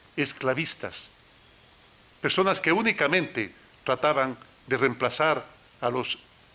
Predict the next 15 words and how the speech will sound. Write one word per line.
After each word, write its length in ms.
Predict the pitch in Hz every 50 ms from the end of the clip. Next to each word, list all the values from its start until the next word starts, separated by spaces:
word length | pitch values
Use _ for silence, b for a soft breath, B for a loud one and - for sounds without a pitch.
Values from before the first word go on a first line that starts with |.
| - -
extranjeros 800 | - 147 - - - 123 117 - - 151 131 110 101 101 - B B B B B B B B B
en 140 | - 151 143
la 80 | 131 131
administración 760 | 127 131 135 131 117 - - 120 - - 147 151 151 143 135 B B B B B -
de 80 | - 139
sus 180 | - - 123 107
respectivos 520 | 120 - - 120 - 151 147 127 123 -
países, 560 | - - 127 139 139 - - 123 113 - - - - - - - - - - - - - - - - - - - - - - - - - - _ - -
pues 240 | - - 147 127 -
se 80 | - 151
volvieron 540 | 123 135 139 135 165 170 156 135 110 98 87 - -
para 200 | 110 113 117 131
ellos 400 | 139 107 113 123 107 - - - - - - - - - - - - - - - - - -
nuevamente 640 | - 139 143 143 143 151 147 143 - 139 127 127 - - -
héroes. 480 | 170 139 110 87 87 80 - - -